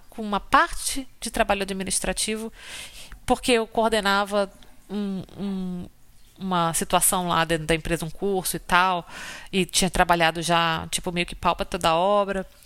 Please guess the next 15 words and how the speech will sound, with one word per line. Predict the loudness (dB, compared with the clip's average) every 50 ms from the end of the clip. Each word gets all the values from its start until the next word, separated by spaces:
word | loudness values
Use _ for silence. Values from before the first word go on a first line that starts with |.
| -16 -14 -14 -14 -18 -20 -20 -20 -16 -10 -4
e | 0
já | 2 2
tinha | 4 2 0 2
trabalhado | 2 2 2 2 2 2 2 0 -2
em | -4 -4
empresa | -4 -4 -2 0 0 0 0
multinacional | -2 -2 -2 -2 0 0 0 0 0 0 2 2 2 4 4 2 0 -2
e | -4
não | -6 -6
sei | -6 -6
o | -8
quê. | -8 -4 -2 0 0 0 -2 -4 -8 -14 -20 -20 -20 -20 -20 -14 -14 -14 -14 -14 -18 -20 -20 -20 -10 -4 -4 -2 0
Mas | 2 0 2
que, | 2 2 2 4 4 4 4
assim, | 4 2 2 2 0 0 -2 -2 -6